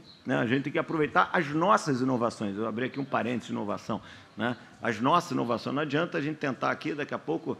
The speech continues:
nossos amigos do Google, da I B M vão falar aqui, nós não vamos criar o Google aqui no Brasil. Mas nós criamos etanol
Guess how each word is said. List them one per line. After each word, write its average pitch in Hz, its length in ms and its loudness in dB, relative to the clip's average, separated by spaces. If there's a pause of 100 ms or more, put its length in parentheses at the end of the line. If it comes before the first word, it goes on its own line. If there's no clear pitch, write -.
(260)
nossos 120 280 -4
amigos 117 320 2
do 113 100 -4
Google, 123 380 6
da 120 120 4
I 120 40 4
B 113 140 6
M 135 200 8
vão 120 160 4
falar 123 320 8
aqui, 160 220 6
nós 190 160 4
não 175 80 4
vamos 175 180 4
criar 185 180 6
o 196 60 6
Google 175 320 10
aqui 139 140 2
no 147 80 0
Brasil. 135 420 2 (400)
Mas 175 420 4
nós 196 200 -2
criamos 190 320 -2
etanol 185 640 2